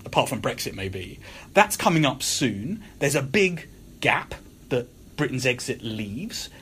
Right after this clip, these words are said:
about ten billion a year net. And that has to be filled by either net contributor countries like Germany chipping in more, or cuts to the receipts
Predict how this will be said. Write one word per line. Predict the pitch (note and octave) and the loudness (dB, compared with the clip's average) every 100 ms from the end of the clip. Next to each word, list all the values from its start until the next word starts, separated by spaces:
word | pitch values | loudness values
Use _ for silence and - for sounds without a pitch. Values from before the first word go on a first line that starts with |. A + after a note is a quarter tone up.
| - | -14
about | - C#3 B2 - | -2 0 0 -2
ten | - C#3 | 0 2
billion | B2+ A#2 G#2+ B2+ | 2 0 -2 -2
a | |
year | A#2 A2+ A2+ G#2+ G2+ G2+ | -2 0 0 0 -2 -2
net. | G2+ G#2+ F#2 - - - - - - | -2 -4 -6 -12 -16 -16 -18 -16 2
And | D#3 D#3 D3+ C#3+ | 6 6 4 4
that | G3 G3+ | 2 2
has | E3+ D#3 | 0 0
to | - | 0
be | C3+ A#2+ | -2 -2
filled | - C3 G#2+ C3+ D#3 | 0 0 2 -4 0
by | B2+ A#2+ A#2 A2 A#2+ D#3 | 2 4 2 0 -2 0
either | F3 D3+ C3 G#2+ - - | 0 4 6 4 -2 -4
net | C#3+ D3 D3 | 2 2 0
contributor | - C3+ - G#3+ D#3 C3 | -6 -2 2 2 2 0
countries | B2+ C#3 A#2+ B2+ A2+ | 2 2 2 0 0
like | A2 | 0
Germany | G2 B2 A#2+ A2 G#2 G2 - - | 2 4 4 2 -2 -6 -8 0
chipping | E3+ D3+ A#2+ | 2 2 2
in | A2+ | 4
more, | A#2+ C#3+ A#3+ - - - - - - | 4 4 2 -2 -18 -20 -20 -10 2
or | F3 D3+ C#3+ C#3+ C#3+ - | 4 6 6 6 4 -2
cuts | - G#3+ - - - - - - | 2 4 4 0 -2 -6 -12 -4
to | - D#3 D3 | 2 2 2
the | C3+ C#3 | 0 0
receipts | D3 - F#3+ - - | 0 0 -2 -2 -6